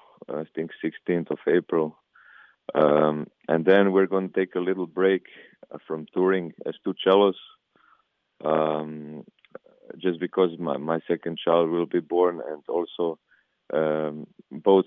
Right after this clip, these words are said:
Stepan and I have some solo classical projects that we want to do. So we'll take approximately one, one year off of touring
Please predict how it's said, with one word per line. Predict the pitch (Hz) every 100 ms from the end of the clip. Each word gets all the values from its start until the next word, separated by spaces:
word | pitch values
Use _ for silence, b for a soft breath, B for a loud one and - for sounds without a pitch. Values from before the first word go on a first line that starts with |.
| -
Stepan | 98 92 85
and | 82 82
I | 85
have | 85 78 -
some | 85 82 -
solo | 87 85
classical | - 87 87 - - 78 71 _ _
projects | - 82 76 69 - _ _
that | 78 76 80
we |
want | 80 82 -
to | -
do. | 87 85
So | -
we'll | 85 87
take | 80 90 82 _ b b b b b -
approximately | - 87 87 87 82 76 85
one, | 80 90 87 - _ _
one | - 82 87
year | 85 85
off | - 92 87 - - -
of | - _
touring | - 87 82 71